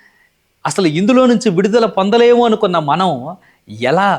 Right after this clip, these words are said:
విడిపించబడ్డాము అన్న షాక్లో ఉన్నారు. వారు ఊహించని ఒక అద్భుత ఆశ్చర్య కార్యం దేవుడు వారి జీవితంలో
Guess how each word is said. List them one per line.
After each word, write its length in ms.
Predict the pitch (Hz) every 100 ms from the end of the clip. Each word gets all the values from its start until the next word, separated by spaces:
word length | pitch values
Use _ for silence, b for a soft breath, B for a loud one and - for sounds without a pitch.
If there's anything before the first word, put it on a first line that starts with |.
| 120 117
విడిపించబడ్డాము 880 | 143 190 226 202 196 190 175 190 185
అన్న 160 | 170 156
షాక్లో 640 | - - 156 175 - 175
ఉన్నారు. 320 | 156 127 107 92 -
వారు 200 | 123 139
ఊహించని 800 | 139 151 214 190 190 185 151 127 - 110
ఒక 160 | 110
అద్భుత 500 | 113 131 147 151 190 170
ఆశ్చర్య 520 | 156 170 - 160 151
కార్యం 420 | 151 147 151 143 123
దేవుడు 440 | 135 160 147 127 123 123 B B -
వారి 200 | 120 123 110
జీవితంలో 680 | 143 160 165 151 131 113